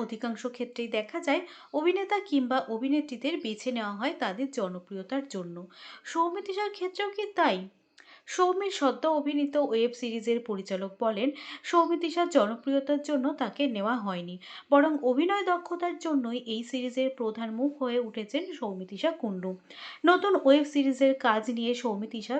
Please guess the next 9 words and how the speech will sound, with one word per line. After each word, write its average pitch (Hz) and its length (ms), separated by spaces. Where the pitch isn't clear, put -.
বেশ 339 140
খুশি। 202 300
জনপ্রিয় 339 520
ওয়েব 247 300
প্ল্যাটফর্ম 233 480
হইচইয়ের 349 500
পর্দায় 208 480
মুক্তি 285 260
পাবে 220 300